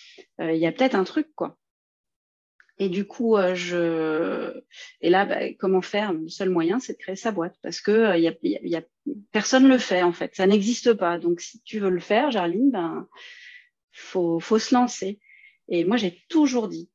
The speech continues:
toujours dit, euh, j'ai travaillé beaucoup dans des petites, euh, des petites T P E, P M E, tu vois, vraiment petits, moins de dix salariés souvent. Et j'ai toujours dit, moi, je suis un petit soldat. Je, je fais, enfin, tu vois, je, je travaille pour la, pour l'entreprise, pour la structure, euh,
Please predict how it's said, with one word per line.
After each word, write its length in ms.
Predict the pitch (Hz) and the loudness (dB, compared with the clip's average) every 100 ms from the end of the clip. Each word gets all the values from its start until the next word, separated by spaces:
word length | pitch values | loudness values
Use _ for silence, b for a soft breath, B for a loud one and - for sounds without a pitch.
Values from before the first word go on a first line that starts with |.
| _ | _
toujours 380 | 269 247 247 220 | -4 -2 -2 -2
dit, 320 | 214 226 262 | -4 -4 -4
euh, 580 | - 160 170 165 165 165 | -6 -6 -6 -6 -6 -8
j'ai 120 | 180 | -10
travaillé 300 | 170 208 202 | -4 0 0
beaucoup 320 | 185 220 - | 0 -2 -2
dans 140 | 254 214 | -2 -2
des 220 | 175 - - | -2 -6 -4
petites, 520 | 254 247 - 254 - | -4 -4 -8 -8 -6
euh, 640 | 196 180 175 175 175 180 | -4 -4 -4 -4 -6 -6
des 100 | 170 | -6
petites 320 | 175 202 _ - | -6 -8 _ -4
T 140 | 220 | -2
P 200 | - 226 | 2 4
E, 140 | 226 220 | 4 2
P 100 | 214 | 0
M 300 | 202 208 220 | 2 0 -2
E, 20 | |
tu 120 | - | -6
vois, 100 | 180 | -6
vraiment 260 | 175 214 214 | -2 -2 -2
petits, 480 | 202 196 - 220 | -6 -8 -6 -2
moins 200 | 202 190 | 2 2
de 40 | 196 | 2
dix 140 | 202 | -2
salariés 500 | - 196 185 190 202 | -4 -2 0 -2 -6
souvent. 540 | 202 - 190 196 240 B B B B B _ | -8 -10 -6 -2 -2 B B B B B _
Et 100 | 196 | -2
j'ai 140 | 185 208 | 0 0
toujours 320 | 247 247 233 | 0 2 2
dit, 180 | 233 269 | 4 4
moi, 180 | 233 | 4
je 80 | 233 | 2
suis 200 | - 208 | -2 -2
un 160 | 185 170 | 0 0
petit 240 | - - | -4 -14
soldat. 420 | - 214 190 143 - _ | -4 -4 -2 -6 -12 _
Je, 340 | - 185 190 175 | -10 -6 -6 -4
je 120 | 196 | -4
fais, 420 | 196 240 233 226 | -2 0 2 0
enfin, 200 | 208 185 | -2 -4
tu 80 | 180 | -2
vois, 140 | 220 | -2
je, 340 | 208 190 175 175 B B | -2 -4 -6 -6 B B
je 140 | - 208 | -2 -2
travaille 420 | - 202 196 190 | 0 2 2 2
pour 340 | - 269 247 | -2 -2 2
la, 160 | 226 190 | 2 0
pour 220 | - 247 | 0 0
l'entreprise, 680 | 214 202 - - 247 240 226 | 0 -4 -8 -8 -4 -4 -4
pour 180 | - 226 | -2 -2
la 140 | 202 | -2
structure, 800 | 196 - 180 - - 240 233 226 | -4 -12 -12 -8 0 2 4 2
euh, 200 | 185 170 | 0 -2